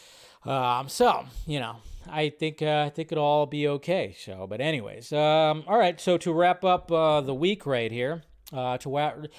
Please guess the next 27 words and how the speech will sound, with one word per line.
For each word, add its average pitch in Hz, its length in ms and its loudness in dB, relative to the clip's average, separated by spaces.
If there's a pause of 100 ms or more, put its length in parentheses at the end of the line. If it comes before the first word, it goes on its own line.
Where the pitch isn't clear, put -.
(180)
give 175 160 -2
my 170 180 -2
final 165 400 -2
thoughts 156 720 -2
of 151 140 -2
the 139 100 -2
week 151 680 0 (380)
right 139 260 -6
here. 156 300 -2
Uh, 143 460 -2
well, 165 360 0 (320)
Jason 180 360 2
Momoa 180 420 2
has 214 120 -6
been, 160 200 -2
uh, 151 240 -2
the 139 120 -6
talk. 180 460 0 (140)
Uh, 123 760 -2
James 143 400 -6
Gunn 196 400 -2
has 131 340 -4
been 131 200 -6
doing 139 360 -6
what 131 200 0
I 123 280 0
hope 160 380 -4